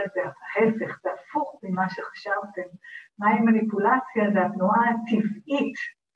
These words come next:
אה, התנועה הטבעית שלנו כאן, אנחנו נושמים, עושים מניפולציה על מה שקורה לנו בתוך הגוף, אנחנו נושפים, אנחנו עושים מניפולציה על האוויר מסביבנו,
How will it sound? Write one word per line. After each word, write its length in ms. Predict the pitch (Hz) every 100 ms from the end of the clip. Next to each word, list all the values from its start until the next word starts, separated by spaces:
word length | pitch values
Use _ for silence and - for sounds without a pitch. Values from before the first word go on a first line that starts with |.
| _ _ _ -
אה, 540 | 180 180 180 180 190 190
התנועה 380 | - 196 220
הטבעית 640 | 214 - 214 - - 269 -
שלנו 500 | - 202 185 170 -
כאן, 240 | 190 175 170
אנחנו 260 | 170 190
נושמים, 500 | 170 175 240 277 311 339 370 381 392 - - -
עושים 320 | 185 - 233 226 220 208
מניפולציה 760 | 208 208 208 220 214 226 233 202
על 140 | 196
מה 140 | 185 196
שקורה 320 | 226 214 202
לנו 160 | 202
בתוך 300 | 185 190 -
הגוף, 320 | 202 220 226 - 196
אנחנו 320 | 185 - 180
נושפים, 600 | 165 - - - 277 285 - - - - - -
אנחנו 280 | 208 208 214
עושים 200 | 220 220
מניפולציה 680 | 220 220 208 185 175 - 214
על 100 | 202
האוויר 360 | 190 180 180 170
מסביבנו, 540 | 185 220 208 294 240